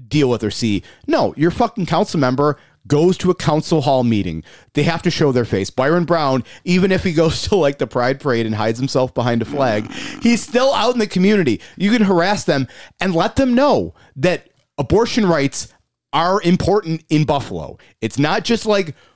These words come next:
oh, this big national issue that doesn't affect us here. No, it affects every person in your life that you know here. Push them. Push for Buffalo to be a city at the front lines in twenty twenty-two in our brave new world where abortion rights are not just, not under attack. They're, they're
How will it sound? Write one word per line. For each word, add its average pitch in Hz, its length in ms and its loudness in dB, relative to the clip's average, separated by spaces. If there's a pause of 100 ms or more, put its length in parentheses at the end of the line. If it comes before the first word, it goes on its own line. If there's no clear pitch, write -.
(120)
oh, 180 200 4
this 175 160 2
big 170 280 0
national 156 480 0
issue 160 300 2
that 135 180 2
doesn't 143 240 0
affect 135 300 -2
us 117 80 -6
here. 127 240 0 (220)
No, 170 160 2
it 127 80 2
affects 160 340 -2
every 147 240 0
person 156 400 -4
in 127 80 0
your 117 80 -2
life 139 220 0
that - 40 -14
you 110 80 -2
know 123 120 0
here. 104 200 -2 (240)
Push - 280 0
them. - 260 -10 (280)
Push - 260 0
for 190 140 2
Buffalo 143 440 0
to 127 140 -6
be 123 100 2
a 117 60 0
city 127 380 2 (280)
at 156 220 -4
the 190 80 0
front 196 260 0
lines 135 320 0
in 127 80 0
twenty 156 220 0
twenty-two 170 460 2
in 131 60 4
our 123 100 2
brave 117 360 0
new 190 160 4
world 147 440 2 (200)
where 120 160 0
abortion 147 440 0
rights 147 260 0
are 123 300 0 (300)
not 139 340 0
just, 160 300 -4
not 175 220 0
under 220 180 4
attack. 160 320 -2
They're, 147 160 0
they're 139 300 0